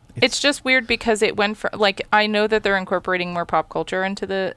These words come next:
the show for this part, and I, I was never opposed to them doing that. Um, I just, I like it when they're being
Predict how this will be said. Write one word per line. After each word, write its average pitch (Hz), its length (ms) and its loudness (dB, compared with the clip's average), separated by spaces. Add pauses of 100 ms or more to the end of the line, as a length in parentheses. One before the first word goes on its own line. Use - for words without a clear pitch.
the 196 260 -2
show 202 580 -2 (100)
for 190 360 -2
this 202 240 -2
part, 208 340 0
and 170 160 -2
I, 170 340 0
I 175 160 2
was 180 220 -6
never 196 560 -2
opposed 170 720 -6
to - 120 -6
them 160 280 -2
doing 226 400 -4
that. 160 340 0 (340)
Um, 180 320 0 (100)
I 185 120 2
just, 202 440 -4 (500)
I 180 460 2
like 185 300 0
it - 120 -2
when 180 180 -6
they're 170 180 -2
being 165 520 -8